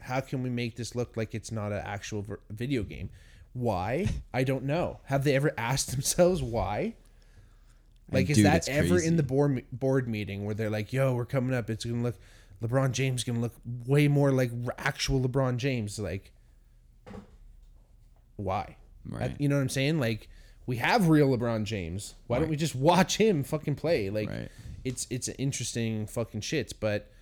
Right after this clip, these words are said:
Speaker 1: again, if you get to be that person and live vicariously, and I guess it gets down to s-, the root of why some people play, or not play at all, but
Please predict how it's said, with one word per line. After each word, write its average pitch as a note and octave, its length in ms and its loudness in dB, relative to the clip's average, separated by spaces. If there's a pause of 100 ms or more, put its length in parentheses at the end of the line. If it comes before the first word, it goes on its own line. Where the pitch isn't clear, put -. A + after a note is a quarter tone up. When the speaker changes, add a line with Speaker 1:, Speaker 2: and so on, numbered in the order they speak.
(320)
Speaker 1:
again, A#2+ 380 0
if G#2+ 200 -4
you G#2+ 420 -2
get A2 260 -4
to - 80 -6
be A2+ 300 -4
that A2 220 -4
person B2+ 480 -4
and F#2+ 220 -6
live G#2 120 -4
vicariously, G#2+ 920 -4
and E2 180 -8 (480)
I A2 100 -4
guess A2 200 -4
it A2+ 60 -6
gets G2+ 220 -6
down G#2+ 320 -4
to G#2+ 220 -4
s-, - 180 -8 (100)
the A2+ 120 -6
root G2+ 260 -4
of G#2 140 -6
why G#2 140 -2
some G#2 220 -6
people G2+ 240 -6
play, G2 520 -4 (480)
or - 180 -4 (120)
not D3 320 -4
play A2 400 0
at G2 80 -4
all, E2 400 -6 (320)
but - 200 -4